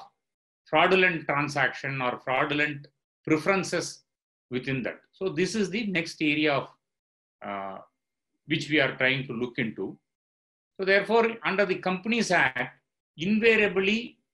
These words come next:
post winding up proceedings, once the company is vested with the liquidator, the transactions are put to test. There are two important provisions which are of much use. One is section five thirty-six of the old act. I am speaking about Companies Act nineteen fifty-six,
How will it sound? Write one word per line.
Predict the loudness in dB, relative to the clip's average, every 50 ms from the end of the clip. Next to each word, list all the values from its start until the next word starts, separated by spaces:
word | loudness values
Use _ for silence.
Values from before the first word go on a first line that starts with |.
| _ _ 0
post | 2 4 4 4 2 0 -2 -4
winding | -2 0 0 0 0 -2 -2 -4
up | -4 -4 -4
proceedings, | -8 -8 -6 -6 -6 -4 -4 -6 -6 -8 -12 -18 -12 -4
once | -4 -4 -4 -2 -4
the | -6
company | -6 -6 -8 -8 -8 -8 -6 -6 -6
is | -6 -6
vested | -8 -8 -8 -8 -8 -8 -8 -8 -8
with | -8 -8
the | -8
liquidator, | -8 -8 -8 -6 -2 0 0 0 -2 -4 -10 -12 -12 _ _ _ _ _ _ _ _ _ _ _ _ _ _ _ _ -6
the | -6 -6 -4
transactions | -2 0 0 0 0 0 0 -2 -2 -2 -4 -6 -6 -6 -4 -2
are | 0 0 0 -2 -4 -12 _ -10
put | -10 -10 -8 -8
to | -8 -8 -8 -4 -4
test. | -4 -4 -6 -10 -18 -20 _ _ _ _ _ _ _ _ _ _ _ _ _ _ _ -4
There | -2 0 0
are | 0 -2 -2
two | -4 -2 0
important | 0 0 0 0 0 0 2 0 0 -2 0
provisions | -2 -2 -2 -2 -4 -6 -8 -10 -10
which | -10 -6 -2
are | -2 0 0
of | -2 -4 -4 -6
much | -6 -6 -8 -10 -18 -18 _ _ _ _ _ _ _ _ _ _ -12
use. | -10 -8 -8 -8 -8
One | -4 -4 -2 -2 -2
is | -2 -4 -4
section | -6 -6 -8 -8 -12 -12 -10 -4
five | -2 -2 -2 0
thirty-six | 0 -2 -2 -2 -4 -8 -8 -8 -12 -10 -8 -10
of | -10 -8
the | -8 -10 -10 -10 _ _ _ _ _ _ _ _ _ _ _ _ -2
old | 0 0 0 0 0
act. | -2 -2 -2 -2
I | -2 -2
am | -2 -4
speaking | -8 -6 -6 -6 -4 -4 -4 -4
about | -4 -4 -4 -6 -6 -6
Companies | -10 -10 -8 -6 -8 -6 -4 -6
Act | -6 -4 -4
nineteen | -4 -4 -4 -4 -6 -8 -8
fifty-six, | -10 -18 _ -12 -10 -8 -8 -8 -10 -10 -18